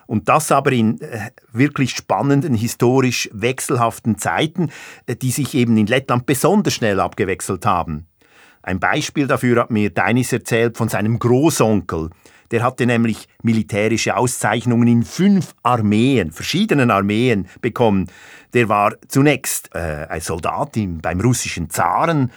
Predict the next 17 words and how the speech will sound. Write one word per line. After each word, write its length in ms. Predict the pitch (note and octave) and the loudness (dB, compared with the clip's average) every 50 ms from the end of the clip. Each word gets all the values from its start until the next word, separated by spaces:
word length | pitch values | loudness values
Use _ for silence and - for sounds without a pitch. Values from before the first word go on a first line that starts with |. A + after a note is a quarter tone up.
| - - - _ | -12 -20 -20 _
dann 220 | - G2+ G#2+ G2 | -14 -14 -6 -2
war 180 | F2+ F#2+ G#2 G#2 | 0 0 0 0
er 120 | G2+ G2+ | 0 0
Mitglied 580 | G2+ G#2 B2 C#3 C3+ - - B2+ A2 G#2+ F2 - | 0 2 0 0 -2 -2 -2 0 0 0 -2 -4
der 80 | G2+ | -6
Leibgarde 800 | F2 F#2 F2 G#2+ A#2+ - - - G2+ F#2+ G2+ G2 - G#2+ F#2+ E2 - | -6 -4 -2 -2 -2 -2 0 0 2 2 2 2 2 0 -2 -2 -4
Lenins. 800 | - E2+ F#2+ G2+ A#2 D#3 F#3 G3+ F#3+ G3+ F3 G3 - - - - - - - - - - _ _ _ | -4 -2 0 2 4 4 6 6 6 6 4 2 0 -4 -8 -10 -12 -20 -20 -20 -20 -20 _ _ _
Er 280 | - A2 A#2 A#2 A#2 G#2+ | 2 2 4 4 4 2
war 220 | G#2+ G2+ F#2 F#2+ | 2 2 2 2
Offizier 500 | G#2+ A2 G#2 A2 G2+ - - C3 C3 C3+ | 0 0 -2 -4 -6 -2 0 2 2 4
im 300 | A#2+ G#2 G2 F#2+ F#2+ A2 - | 2 2 2 2 0 -2 -2
erstmalig 580 | - F#2+ A#2 B2+ - - D#3+ D#3+ D#3+ D3 A#2 | -2 -2 -2 -2 -4 -4 -4 -2 -2 0 0
unabhängigen 640 | A2 B2 C#3+ E3 D#3+ - D3+ C#3+ C#3 C3+ B2 B2 A#2+ | 0 0 0 0 0 0 -2 -2 -2 -2 -2 0 0
damals 480 | A2+ A2+ A#2 A2+ G#2+ G#2 G2+ - - - | 0 0 0 0 -2 -2 -4 -6 -10 -8
Lettland 500 | G2 F#2 A#2+ B2 - - E3 C#3+ E3+ D#3 | -6 -6 -4 -4 -4 -6 -6 -6 -4 -6
nach 160 | A#2+ G#2+ - | -8 -4 -2
neunzehnhundertachtzehn 1200 | A#2 A2 G#2+ G2 - G#2+ G#2 G2+ F#2 F#2+ - - - D#2+ - - - - - C#3+ C3 C3+ D3 D3 | 0 0 0 -2 -2 -2 -2 -2 -2 -4 -8 -6 -6 -6 -4 -6 -8 -6 -2 -2 0 0 -2 -2